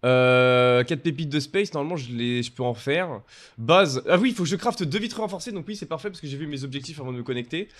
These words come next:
Donc on va les faire. Allez, Kingston, petit salaud.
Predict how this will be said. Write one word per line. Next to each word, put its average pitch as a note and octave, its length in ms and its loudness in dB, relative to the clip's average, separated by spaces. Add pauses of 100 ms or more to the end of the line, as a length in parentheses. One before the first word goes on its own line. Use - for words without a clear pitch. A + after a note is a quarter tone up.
(280)
Donc A#2+ 100 -12
on D3 40 -4
va F3 80 4
les D#3+ 80 2
faire. D#3+ 320 -2 (1200)
Allez, A2+ 160 -8
Kingston, A#2+ 340 -12
petit A#2+ 220 -16
salaud. C3 340 -8